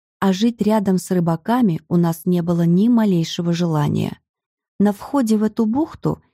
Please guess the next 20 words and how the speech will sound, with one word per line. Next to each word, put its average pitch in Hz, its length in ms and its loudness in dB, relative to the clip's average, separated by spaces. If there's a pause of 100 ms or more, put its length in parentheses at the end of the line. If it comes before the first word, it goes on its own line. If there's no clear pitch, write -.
(140)
из 202 180 -2
берега 233 360 -2
выдаётся 196 640 0
небольшой 185 580 0
мысок 254 500 -2 (260)
под 180 140 -2
названием 202 640 2
«Зелёный». 196 680 -2 (460)
На 208 200 4
нём 226 360 2 (120)
торчит 208 420 -2
автоматический 196 840 -2
маяк, 202 500 -2 (340)
но 196 140 2
в - 80 -10
целом 277 580 -2
с - 140 -6
моря 240 280 2
мысок 208 540 -2
выглядит 202 640 -4